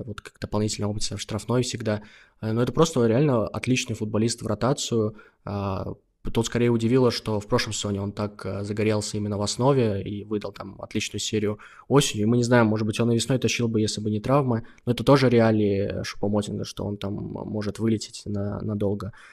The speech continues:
Не самый стабильный футболист в плане здоровья. А так, да, но это для ротации отличный выбор. И будет круто, если он опять принесет пользу в этом сезоне. Очевидно, что у него не будет, наверное, вот такой вот, э, яркой серии, как в прошлом. Ну, только если с Кейном что-то не случится.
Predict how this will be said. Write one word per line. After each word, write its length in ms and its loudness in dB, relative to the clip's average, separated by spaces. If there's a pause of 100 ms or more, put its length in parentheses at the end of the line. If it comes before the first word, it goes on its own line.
(220)
Не 100 -2
самый 480 0
стабильный 400 -2
футболист 400 -4
в 40 -20
плане 180 -2
здоровья. 480 2 (340)
А 140 -6
так, 220 4
да, 200 6
но 140 4
это 220 2
для 220 4
ротации 380 2
отличный 380 -2
выбор. 360 2
И 460 0
будет 300 0
круто, 220 2
если 180 -2
он 180 0
опять 280 -2
принесет 340 -4
пользу 240 -4
в 20 -2
этом 180 -4
сезоне. 340 -4
Очевидно, 300 -2
что 140 -10
у 40 -6
него 280 -4 (380)
не 160 2
будет, 260 2
наверное, 360 -2
вот 180 -6
такой 300 -2
вот, 260 -6
э, 380 -6
яркой 320 -4
серии, 240 -4
как 160 -10
в 20 -20
прошлом. 380 0
Ну, 100 0
только 220 -2
если 120 -4
с 60 -10
Кейном 340 -6
что-то 300 -12
не 60 -8
случится. 520 -6